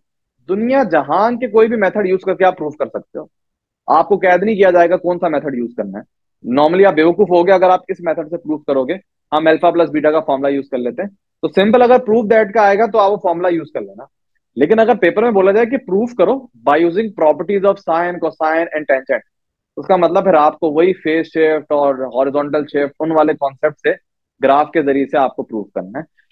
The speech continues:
कितनी दफा अगर paper में आया है सवाल तो, अ, क्योंकि थोड़े सवाल मुश्किल हैं, मुझे नहीं लगता paper वो अगर मुश्किल बनाएंगे, मैं तो तैयारी करवा रहा हूँ, लेकिन अगर ये दे दिया तो बच्चे गए, अ, बच्चों का बेड़ा गर्क होगा अगर इस type के सवाल paper में आ गए।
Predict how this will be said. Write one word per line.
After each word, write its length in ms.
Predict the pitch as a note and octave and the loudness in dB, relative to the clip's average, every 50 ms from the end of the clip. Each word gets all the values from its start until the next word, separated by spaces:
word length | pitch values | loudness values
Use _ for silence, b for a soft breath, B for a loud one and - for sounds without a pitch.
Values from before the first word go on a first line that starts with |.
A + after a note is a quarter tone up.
| b - | b -2
कितनी 200 | G#3 F3+ A#3 B3+ | 0 2 2 2
दफा 220 | A3 A#3 G#3+ B3 | 2 4 2 2
अगर 140 | A#3 A3+ B3 G3+ | 2 2 2 2
paper 240 | G3+ F#3 F3+ G#3 | 0 0 0 0
में 100 | G#3+ A#3 - | 0 0 0
आया 220 | - D#3+ E3+ F#3+ | 2 2 4 4
है 60 | G#3+ G#3 | 2 2
सवाल 260 | G#3 F#3 F3+ F#3 F#3+ | 0 0 0 0 0
तो, 160 | F#3+ A#3 A3+ G#3+ | 0 -2 -2 -4
अ, 200 | - - D#3+ D#3+ | -4 -6 -6 -6
क्योंकि 340 | - F3+ F#3+ G3 A3+ A3+ G#3 - | -6 -8 -6 -4 -4 -4 -4 -2
थोड़े 120 | G3 G#3+ G#3 | -2 -4 -2
सवाल 220 | F#3+ E3+ F3+ F#3+ | 0 0 0 0
मुश्किल 320 | E3 B2+ - - - C3+ A2 | -2 -4 -8 -6 -6 -6 -6
हैं, 80 | G#2+ | -6
मुझे 240 | A2+ A#2+ C#3 D3 G3 | -4 -2 0 0 2
नहीं 100 | G#3 G#3+ | 2 2
लगता 220 | F#3+ F3+ - G#3 | 2 2 2 0
paper 300 | G3+ G3+ D#3+ C#3 E3 F3+ | 0 0 -2 -2 -2 -2
वो 120 | F3 F3 E3+ | 0 2 2
अगर 260 | D#3+ D3+ E3 D#3+ D3+ | 2 2 2 0 -2
मुश्किल 560 | C#3 - - _ _ _ - A2 - - D#3+ C3+ | -4 -12 -16 _ _ _ -20 -14 -8 -6 -4 -4
बनाएंगे, 440 | A2 G#2 F#2+ G2+ A2+ A#2+ G#2+ - - _ _ _ _ _ _ _ _ _ _ _ _ - | -2 -4 -4 -4 -6 -8 -10 -12 -16 _ _ _ _ _ _ _ _ _ _ _ _ -2
मैं 180 | A2+ B2 C3+ | -2 0 0
तो 80 | - F3 | 0 2
तैयारी 260 | E3 D#3+ D3 D#3+ E3 | 2 2 4 4 4
करवा 300 | D#3 D3 C3 B2 C3+ D#3+ | 2 2 4 4 4 4
रहा 100 | E3 E3 | 2 2
हूँ, 80 | F#3+ G#3 | 0 -2
लेकिन 200 | G3 E3+ F#3+ F3+ | -2 -2 -2 -2
अगर 180 | F3 E3 E3+ E3+ | 0 0 2 0
ये 80 | E3+ C#3 | 0 0
दे 200 | B2 C3+ D#3+ F3+ | 0 0 0 2
दिया 200 | F#3+ G3 G#3 G#3+ | 2 2 0 0
तो 100 | A#3+ G3+ | 0 -2
बच्चे 260 | D3+ - - E3+ C#3+ | -4 -4 -4 -4 -4
गए, 180 | C3 C#3 B2+ | -2 -2 -4
अ, 1300 | A#2 _ _ _ _ _ _ _ _ _ _ _ _ _ _ _ _ _ _ _ _ - A2 A#2 A#2 A#2+ A#2+ | -4 _ _ _ _ _ _ _ _ _ _ _ _ _ _ _ _ _ _ _ _ -14 -10 -6 -4 -4 -4
बच्चों 320 | A2+ A#2+ A#2 - E3 D#3+ D#3 | -4 -6 -6 -4 -4 -2 2
का 180 | E3+ E3+ E3 D#3+ | 2 4 4 4
बेड़ा 240 | C#3 C3 C3 C#3+ C#3 | 2 2 2 2 2
गर्क 180 | C#3 D#3+ E3 | 0 0 0
होगा 220 | E3+ D3+ C#3+ D#3+ E3 | 0 0 0 2 2
अगर 140 | F3 F3+ E3+ | 2 2 0
इस 100 | E3 - | -2 -2
type 160 | F3 E3 D3+ C#3+ | -2 -2 -2 -2
के 80 | E3+ | -4
सवाल 200 | D3 D3 C#3 C3+ | -4 -2 -2 -4
paper 220 | B2+ B2 A2+ A#2 A#2 | -4 -6 -8 -8 -8
में 120 | A2+ A2 | -8 -10
आ 100 | F#2+ F#2 | -10 -10
गए। 140 | F#2+ C3+ D#3+ | -10 -12 -14